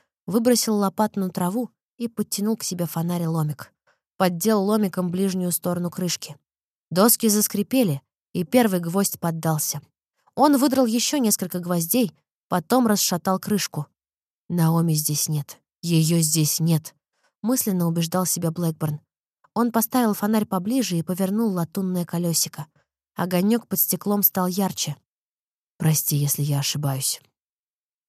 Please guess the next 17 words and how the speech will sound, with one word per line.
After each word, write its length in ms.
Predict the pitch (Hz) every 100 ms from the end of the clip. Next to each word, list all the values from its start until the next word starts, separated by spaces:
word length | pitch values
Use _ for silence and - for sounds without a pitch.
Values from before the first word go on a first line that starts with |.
| _ -
произнёс 500 | 220 247 226 262 226
он 100 | 226
вслух, 400 | - 285 302 -
а 100 | 185
потом, 360 | 202 196 269 226
присев 400 | 175 170 208 196
на 120 | 185
корточки, 580 | - 262 - - - 156
просунул 580 | - 180 - 254 202
ладонь 340 | 185 175 196 202
под 160 | 170
крышку 380 | - 185 - 170
гроба 400 | 170 226 214 151 - _ -
и 80 | 233
потянул 460 | 185 - 175 180
её 200 | 170 170
вверх. 440 | 156 160 151 -